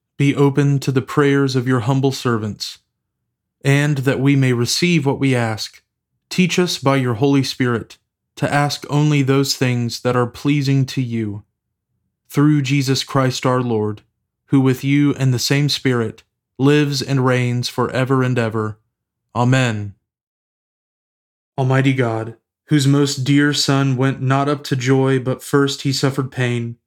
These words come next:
and entered not into glory before he was crucified, mercifully grant that we, walking in the way of the cross,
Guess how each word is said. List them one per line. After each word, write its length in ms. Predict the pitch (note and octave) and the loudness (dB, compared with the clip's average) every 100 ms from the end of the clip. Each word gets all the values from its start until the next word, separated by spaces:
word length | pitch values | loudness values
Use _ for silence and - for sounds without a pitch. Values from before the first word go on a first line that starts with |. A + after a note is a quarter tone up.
| _ _ | _ _
and 120 | C#3 | -2
entered 400 | C#3 D#3 D#3 D3 | 2 2 2 2
not 280 | C3 D3 D#3+ | 2 0 0
into 240 | D3+ C3+ C3 | -2 -2 -2
glory 480 | C#3 C#3+ C3+ A#2+ | 2 4 2 0
before 440 | A2+ B2+ - C#3+ C#3 | -4 -8 0 2 2
he 120 | C3+ | 0
was 160 | B2 A#2 | -2 -6
crucified, 800 | - C#3+ C#3 G#2+ A2 A2 G2+ - _ _ _ _ _ | -2 -2 -2 -6 -6 -6 -8 -12 _ _ _ _ _
mercifully 600 | C3 D3 E3 F3 E3+ D#3 | 2 2 2 0 -2 -2
grant 440 | C3+ C3+ C3 C3+ - | 2 2 2 -2 -4
that 180 | C3 B2 | -4 0
we, 440 | C3 B2+ A#2 A#2 _ _ | 0 0 -2 -10 _ _
walking 420 | C#3 C#3 C#3+ D#3 | 0 2 2 0
in 100 | D3 | 2
the 60 | C3+ | 2
way 260 | B2 C3 C3+ | 2 2 2
of 120 | B2 | 0
the 80 | C3 | -6
cross, 540 | - B2 A2 - | -2 -2 -2 -10